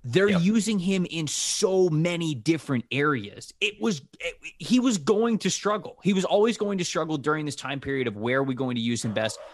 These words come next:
Speaker 1: Where can we get the best out of him? Okay, can you hear him really
Speaker 2: I, I
Speaker 1: loud?
Speaker 2: keep, I keep talking while you go check on the dog.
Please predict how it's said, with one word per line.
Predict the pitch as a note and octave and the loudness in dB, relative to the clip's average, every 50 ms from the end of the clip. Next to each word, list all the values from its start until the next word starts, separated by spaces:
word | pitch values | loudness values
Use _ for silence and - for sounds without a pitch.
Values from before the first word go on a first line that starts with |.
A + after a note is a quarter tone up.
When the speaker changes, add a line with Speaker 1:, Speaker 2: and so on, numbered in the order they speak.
| - - | -12 -2
Speaker 1:
Where | A#2+ B2+ C#3 C#3 | 0 2 2 2
can | - D3 | 2 0
we | C#3+ B2+ | 0 0
get | B2+ B2 - | 0 0 -2
the | B2 | -2
best | G#2 A#2+ B2 A#2 - B2+ | 0 0 0 0 0 0
out | A#2 A2+ | 0 0
of | A2 - | -2 -2
him? | A2+ G#2+ G2+ G2+ - - - - - - _ _ _ _ _ _ _ _ _ _ _ _ _ _ _ _ _ _ - - - - - _ _ - - - - | -2 -2 -2 -4 -8 -12 -18 -20 -20 -20 _ _ _ _ _ _ _ _ _ _ _ _ _ _ _ _ _ _ -20 -20 -20 -20 -20 _ _ -16 -14 -8 -8
Okay, | A#2 - A#2+ G2+ G2 | -6 -4 -4 -4 -2
can | - B2+ B2+ | 0 0 2
you | C#3 C#3 | 2 4
hear | C3 C3 B2+ | 2 2 2
him | A#2+ A#2+ A#2 A2+ G#2+ - | 2 2 0 0 -2 0
really | - C3+ A2 G#2+ G#2 | 0 0 0 2 2
Speaker 2:
I, | C#3 D3+ | 2 2
I | E3 | 2
Speaker 1:
loud? | - G3+ | 2 0
Speaker 2:
keep, | F3 D#3+ D3+ D#3 - - | 0 -2 -2 -4 -2 0
I | B2+ C#3 C#3 | 0 0 0
keep | - E3 D3+ - - | 0 -2 -4 -2 0
talking | - C#3+ C#3 C3+ C3+ D#3 D#3 D3+ | 2 2 2 2 0 -4 -2 0
while | C3+ B2 A#2+ A#2 | 0 2 0 0
you | A#2 A#2+ B2+ A#2 | -2 -4 -4 0
go | B2+ C3 A#2+ A#2 | 0 2 2 0
check | A#2 - - C#3 A#2 B2 | -2 -2 -2 -2 0 0
on | B2 A#2 | -2 -2
the | A#2 G#2+ | -4 -4
dog. | G#2 A#2 G#2+ A2+ B2+ C#3+ | -2 0 0 2 0 -2